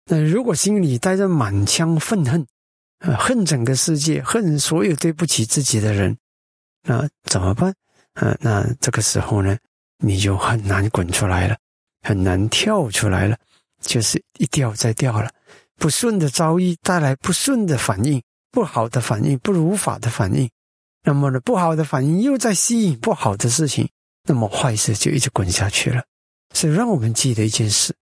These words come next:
当不顺的事情发生的时候，一定要停损，停止损伤。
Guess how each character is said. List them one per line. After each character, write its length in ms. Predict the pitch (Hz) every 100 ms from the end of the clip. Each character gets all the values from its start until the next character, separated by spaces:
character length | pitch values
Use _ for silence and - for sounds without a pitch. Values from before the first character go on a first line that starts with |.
| _ _ _ -
当 260 | 226 175
不 140 | 170 202
顺 280 | - 262
的 80 | 214
事 200 | 135 -
情 160 | 120 107
发 180 | - 113
生 180 | -
的 80 | 107
时 160 | 101 -
候， 240 | 104 127 - _
一 80 | - -
定 220 | - 156
要 180 | 151 127 -
停 400 | - 113 101 147
损， 380 | 165 - - 85 _ _ _ _ _
停 260 | - 113 143
止 120 | 175 123
损 300 | - 101 95
伤。 260 | - 107